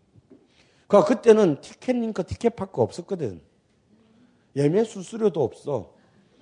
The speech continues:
그냥 공연 보고 싶은 놈은 그날 와서 그따 낮부터 줄 서야 돼. 현찰 박치기. 그런데 이 아이돌 그룹은 파는 가격은 똑같은데,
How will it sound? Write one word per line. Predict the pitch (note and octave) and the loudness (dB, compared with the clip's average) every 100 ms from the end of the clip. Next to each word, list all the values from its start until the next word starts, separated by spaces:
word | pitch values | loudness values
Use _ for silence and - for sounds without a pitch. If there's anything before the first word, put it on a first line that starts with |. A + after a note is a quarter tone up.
| - _ _ - G#3+ | -20 _ _ -2 4
그냥 | A#3 G#3 - | 4 4 2
공연 | D#3 A3+ G#3+ | 0 2 2
보고 | A#3 A3+ | 2 2
싶은 | A3+ G3 G3 | 0 -4 -4
놈은 | D3+ | -4
그날 | B2+ G#3+ D3 | 2 6 6
와서 | C#3+ F3+ | 6 2
그따 | G#3+ F#3+ D3+ | -4 0 0
낮부터 | D3+ - E3 | 0 -4 -10
줄 | - F#3 | -8 -8
서야 | G3 G3+ B2 | -2 0 0
돼. | - D#2+ - _ _ _ _ _ _ _ _ _ | -4 -14 -20 _ _ _ _ _ _ _ _ _
현찰 | G3 - G3+ F#3 | -6 0 0 2
박치기. | E3 - E3 A2 F2 - _ _ | 0 -2 -8 -8 -14 -18 _ _
그런데 | - G#3+ E3 D#3+ A2 D#2+ - _ _ _ _ _ _ | -4 0 2 2 2 -4 -16 _ _ _ _ _ _
이 | A3+ A3+ | 2 4
아이돌 | G3 C#3+ G3+ A#3 A#3+ | 4 2 -2 -2 -4
그룹은 | F3+ F3 D#3+ D#3 G2 - _ _ _ _ _ _ | -4 -8 -4 -4 -6 -14 _ _ _ _ _ _
파는 | - C4+ C4+ C#4+ | -2 2 2 2
가격은 | A#3 C3 G3 G3 G#3+ G3 - | -2 -6 -6 -6 -8 -10 -10
똑같은데, | G#3+ - - G3+ C#3 F#2 A2 F2+ | -10 -10 -10 -8 -6 -6 -6 -6